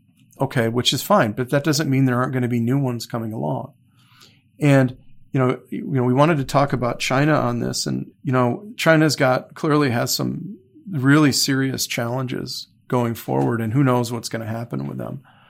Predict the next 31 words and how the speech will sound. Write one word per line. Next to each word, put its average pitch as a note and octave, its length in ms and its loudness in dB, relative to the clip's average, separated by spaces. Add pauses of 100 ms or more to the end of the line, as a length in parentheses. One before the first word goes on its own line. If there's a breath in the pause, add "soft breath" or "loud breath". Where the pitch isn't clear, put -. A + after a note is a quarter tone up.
(120 soft breath)
You B2 80 0
know, B2 120 2
there's, B2 320 4 (100)
at D#3 160 -2
the D3+ 120 2
thirty-five D3 680 2
thousand B2+ 480 -2
foot C3+ 320 -2
level, A#2+ 460 -4
it's - 300 -6
like, A#2+ 240 -2
"Okay, B2 300 -4
fine, A2+ 340 -2
let's, - 340 -4 (340 loud breath)
let's C#3+ 140 2
just - 200 0
get C#3+ 120 4
the A#2+ 80 0
hell A2+ 180 2
out A2 280 -4
and, G#2+ 300 -6
and, G#2 320 -4
and A2 320 -6 (140)
not A#2+ 420 0
worry A2 240 -2
about A2 300 -4
it," A2 120 -6
you C#3 240 -8
know, A2 220 -6 (580 soft breath)
you A2 100 -4
know, A2+ 220 -6